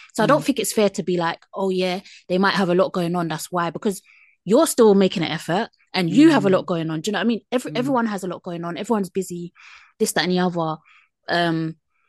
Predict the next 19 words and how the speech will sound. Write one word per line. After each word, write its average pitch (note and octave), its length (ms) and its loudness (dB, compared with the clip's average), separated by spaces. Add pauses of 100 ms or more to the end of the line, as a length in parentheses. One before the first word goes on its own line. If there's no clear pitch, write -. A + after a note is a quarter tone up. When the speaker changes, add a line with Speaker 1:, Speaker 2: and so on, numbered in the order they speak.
(440)
Speaker 1:
but D3+ 100 2
I G3 80 0
do A3+ 220 2
just G3 220 -2
think G#3 180 -2
it's F#3 120 -12
a F3+ 40 -8
case F#3 240 -6
of E3 100 -6
sometimes F3 1000 -4 (1600)
people A3+ 340 -4
don't F#3+ 300 -2
know F#3 80 -2
how F3 160 -6
to - 200 -14
nurture E3 840 -6 (100)
their D#3 260 -4
friendships. - 960 -6 (160)
Speaker 2:
Mm. D#3+ 340 -10